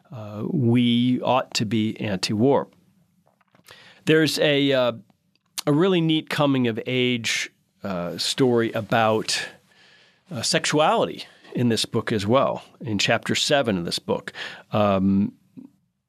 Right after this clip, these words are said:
Boehmer and the others have been out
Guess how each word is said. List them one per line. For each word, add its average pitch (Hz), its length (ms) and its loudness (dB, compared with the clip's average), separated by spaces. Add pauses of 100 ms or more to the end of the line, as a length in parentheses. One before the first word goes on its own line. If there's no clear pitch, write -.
(360)
Boehmer 135 520 2
and 117 140 2
the 117 80 2
others 139 380 2
have 117 160 -2
been 107 240 0
out 127 420 0